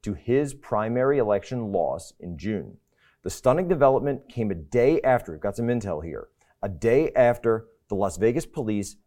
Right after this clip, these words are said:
asked for the public's help in identifying a suspect in the case. An early morning search of Tellis's home on Wednesday provided the first indication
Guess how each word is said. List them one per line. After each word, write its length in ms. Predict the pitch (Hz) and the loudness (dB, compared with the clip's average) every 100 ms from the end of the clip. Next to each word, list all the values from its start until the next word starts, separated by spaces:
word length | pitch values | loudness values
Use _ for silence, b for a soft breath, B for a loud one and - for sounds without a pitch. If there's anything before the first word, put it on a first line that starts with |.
| _ | _
asked 220 | 113 127 143 | 0 0 0
for 60 | |
the 80 | 147 | -4
public's 320 | 127 113 123 | 0 0 0
help 200 | 113 101 | 0 0
in 80 | 110 | -2
identifying 500 | 101 90 87 110 120 | -6 -6 -8 -6 -6
a 40 | 131 | -6
suspect 420 | 90 - 87 - | -8 -8 -10 -10
in 60 | |
the 60 | 90 | -12
case. 300 | - 160 123 | -6 -6 -6
An 80 | 82 - | -10 -4
early 200 | 110 135 | -2 -2
morning 300 | 123 107 98 | -2 -2 -4
search 280 | - 113 - | -4 -4 -6
of 80 | |
Tellis's 460 | - 95 101 139 156 | -6 -2 -2 -4 -8
home 280 | 90 85 95 b b - | -8 -8 -10 b b -6
on 220 | 107 92 | -4 0
Wednesday 340 | 120 127 98 | 0 0 -4
provided 380 | - 101 107 98 | -6 -2 -2 -2
the 80 | 98 | -6
first 360 | - 120 147 - 123 | -2 -2 -2 -8 -6
indication 680 | 110 92 147 151 160 147 | -6 -4 -4 -4 -4 -10